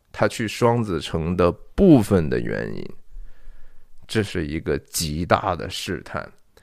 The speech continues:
这个试探对 Margie 整个不光是说意识到世界的险恶的同时，其实在后面我们能看到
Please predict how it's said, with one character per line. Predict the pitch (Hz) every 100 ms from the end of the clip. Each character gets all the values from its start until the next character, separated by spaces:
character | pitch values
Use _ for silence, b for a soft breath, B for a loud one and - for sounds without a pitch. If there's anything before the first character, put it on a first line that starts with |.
| B B B -
这 | 202
个 | 156
试 | 127 156 120
探 | 135 127 92 - B B -
对 | 147
Margie | 131 135 143 151 127 113
整 | - 107 90 90
个 | 131 117
不 | 98 - 156
光 | - 151 156 151
是 | 135
说 | - - 135 135 151 b b b _
意 | 190 240 180
识 | 113 - 98
到 | 117 104 82 - _ _
世 | - - 185 147
界 | - 147 113
的 | 104
险 | - - 67
恶 | 64 104 98
的 | 73
同 | - 73 76
时， | 87 - 65 110 _ _ _ _
其 | - 123 127
实 | - 104 110
在 | 123 110
后 | - - 135
面 | 107 78
我 | -
们 | - -
能 | 53
看 | 95 - 87
到 | 69 - -